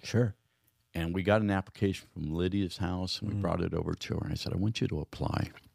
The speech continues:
Speaker 1: Yeah.
Speaker 2: And I spoke with Lydia's house yesterday. And she's like, "We've already accepted her.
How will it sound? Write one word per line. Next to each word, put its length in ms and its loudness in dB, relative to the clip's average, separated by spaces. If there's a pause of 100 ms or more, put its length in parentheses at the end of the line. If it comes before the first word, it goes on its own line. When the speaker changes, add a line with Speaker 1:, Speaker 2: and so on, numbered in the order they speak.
(140)
Speaker 1:
Yeah. 220 4 (360)
Speaker 2:
And 120 -2
I 60 -4
spoke 340 0
with 160 -4
Lydia's 340 2
house 320 -4
yesterday. 600 -4 (520)
And 140 0
she's 220 0
like, 180 0
"We've 180 0
already 200 0
accepted 560 -2
her. 200 0